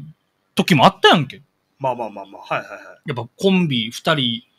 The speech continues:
Speaker 1: まあ、ある種ニコイチだから。
Speaker 2: はい。
Speaker 1: それはワンチャンなる可能性あるよ。それ覚悟できてんのって話よ。
Speaker 2: あ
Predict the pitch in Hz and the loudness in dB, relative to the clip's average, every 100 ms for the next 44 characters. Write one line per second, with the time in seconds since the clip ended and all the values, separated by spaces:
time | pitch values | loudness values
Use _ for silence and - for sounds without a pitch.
0 | _ _ _ - 139 180 - 160 214 - | _ _ _ -6 4 6 6 4 2 4
1 | 285 254 269 262 180 123 104 - _ 123 | 6 6 6 4 2 -4 -8 -20 _ -10
2 | 110 - _ - - 381 415 403 381 330 | -10 -14 _ -4 6 8 10 10 10 10
3 | 359 349 359 339 311 339 285 180 127 147 | 8 8 6 6 6 4 4 0 0 0
4 | 185 240 - 285 302 247 196 - 294 359 | 0 -2 -4 -4 -4 -6 -14 -4 -4 -2
5 | 156 165 165 - 269 113 104 - 117 104 | -2 -2 -2 -2 -2 -4 -12 -18 -18 -16
6 | - 98 _ _ _ _ _ _ _ _ | -20 -20 _ _ _ _ _ _ _ _
7 | _ _ | _ _